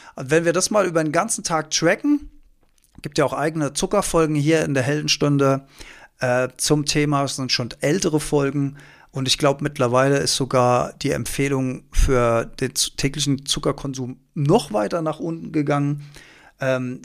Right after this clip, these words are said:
plus der versteckte Zucker, den wir konsumieren, in dem Essen, was wir haben. So, zum Beispiel Ketchup ist, äh, super viel Zucker drin, denkt man erstmal gar nicht, weil es sch-, schmeckt jetzt erstmal nicht besonders süß.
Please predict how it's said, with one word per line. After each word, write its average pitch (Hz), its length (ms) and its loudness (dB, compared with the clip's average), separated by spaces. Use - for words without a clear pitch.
plus 214 360 2
der 135 320 0
versteckte 175 540 -6
Zucker, 156 420 2
den 139 260 0
wir 131 140 -2
konsumieren, 131 840 0
in 123 180 -6
dem 120 480 -2
Essen, 175 360 0
was 139 200 -2
wir 131 160 2
haben. 127 460 0
So, 120 120 -8
zum - 200 -8
Beispiel 110 440 -10
Ketchup 151 460 -2
ist, - 360 -4
äh, 135 120 -10
super 147 360 -4
viel 139 200 -4
Zucker - 260 -8
drin, 123 260 -8
denkt 165 240 -4
man 143 180 -2
erstmal 135 320 -2
gar 127 100 0
nicht, 127 120 0
weil 117 160 -2
es 127 80 -6
sch-, - 200 -12
schmeckt - 320 -6
jetzt 135 160 -6
erstmal 131 360 -4
nicht 139 340 -2
besonders 131 560 -2
süß. 202 360 0